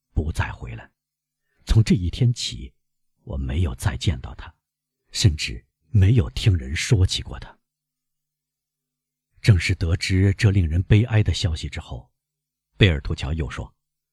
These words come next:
：“我才去找大人的。我用不着对您提起贝内detto，因为他已远走高飞，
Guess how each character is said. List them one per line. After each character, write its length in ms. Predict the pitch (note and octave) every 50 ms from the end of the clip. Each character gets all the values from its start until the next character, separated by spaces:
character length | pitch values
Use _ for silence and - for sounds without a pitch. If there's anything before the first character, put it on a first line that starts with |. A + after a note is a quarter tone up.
| _ _ _
：“我 200 | _ F2+ E2 D2+
才 180 | C#2 - - E2
去 140 | D#2+ - F2
找 200 | D#2+ - - -
大 220 | - - A#1+ A#1 A1+
人 180 | A#1 A#1 A1 -
的。 140 | - _ _ _ _ _ _ _ _ _ _ _ _ _ -
我 100 | A#2 A2
用 200 | A#2+ F3 F3+ C3+
不 100 | F#2 G2+
着 180 | - D#2 F2 B2+
对 140 | - C3 F#2+
您 160 | D2+ E2+ F2+
提 200 | - - - F#2+
起 160 | - - D2+
贝 160 | - - C#2+
内 100 | B1+ B1+
detto， 380 | - - B1+ - - - - - _ _ _ _ _ _ _ _ _ -
因 160 | D3 C3+ C3+
为 100 | B2+ E2+
他 340 | - - - A#2 B2+ B2 - -
已 140 | _ A2+ G#2+
远 240 | G2+ G2+ F#2+ G2+ D3+
走 180 | - - - -
高 180 | - E2 B1
飞， 260 | - - A#1+ - -